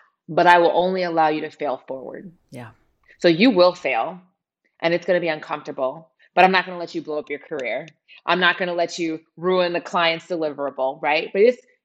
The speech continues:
Speaker 1: you might have a moment with the client where they're gonna tell you about yourself and it's like, "Well, what did we learn from that?" Right? And now we're gonna iterate
Speaker 2: Right.
Speaker 1: and come back and circle back. Um, but those are the type of experiences that I think that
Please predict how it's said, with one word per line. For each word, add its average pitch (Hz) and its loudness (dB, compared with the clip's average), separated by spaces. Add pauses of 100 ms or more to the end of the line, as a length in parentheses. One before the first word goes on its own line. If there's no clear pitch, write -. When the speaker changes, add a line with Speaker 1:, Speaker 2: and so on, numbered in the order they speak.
Speaker 1:
you 247 0
might 381 4
have 302 0
a 262 -6
moment 254 -4
with 247 0
the 220 -2
client 185 -2
where 180 2
they're 226 0
gonna 220 -2
tell 220 0
you 214 2
about 170 -2
yourself 156 -4
and 160 -16
it's 156 -12
like, 147 -2
"Well, 165 -2
what 147 -2
did 147 -6
we 175 -10
learn 254 -6
from 160 -6
that?" 143 -4
Right? 165 4
And 165 -8
now 156 -2
we're 160 -6
gonna 156 -8 (640)
iterate 165 2
Speaker 2:
Right. - -20 (800)
Speaker 1:
and 170 2
come 175 -4
back 165 2
and 175 -10
circle 180 -6
back. 190 -4 (260)
Um, 170 -2 (420)
but 190 -6
those 226 4
are 277 -8
the 269 -4
type 220 0
of 190 -8
experiences 180 -10
that 170 -4
I 170 -6
think 180 -8
that 160 2